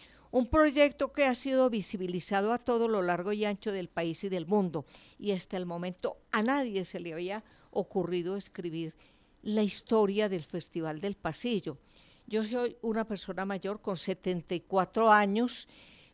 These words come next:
vi sembrar la semilla del Festival del Pasillo, lo vi nacer, crecer, decaer a comienzos del presente siglo, resucitar, levantarse y catapultarse como está hoy, y nada escrito.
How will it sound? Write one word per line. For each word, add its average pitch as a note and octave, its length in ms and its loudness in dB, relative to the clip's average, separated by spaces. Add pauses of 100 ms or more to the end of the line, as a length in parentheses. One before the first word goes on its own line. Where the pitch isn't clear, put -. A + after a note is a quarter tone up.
(240)
vi C4+ 540 2
sembrar C#4 580 0
la C4+ 140 -4
semilla G#3+ 460 -4
del A#3+ 120 -2
Festival F#3 520 -6
del A#3+ 120 -4
Pasillo, G3 540 -6
lo F#3+ 160 -2
vi G3+ 120 -4
nacer, B3 440 -2
crecer, A3 480 -2
decaer A3 680 2 (280)
a C4+ 140 -2
comienzos A3+ 540 -2
del A3+ 160 -4
presente F#3 480 -10
siglo, F3+ 460 -8 (280)
resucitar, A3 1040 0 (600)
levantarse G#3+ 720 0
y C#4 60 -4
catapultarse G#3 1000 -8
como E3 240 -6
está F#3 300 -2
hoy, F#3+ 160 0 (260)
y G3 140 0
nada F3+ 240 -6
escrito. F#3+ 580 -10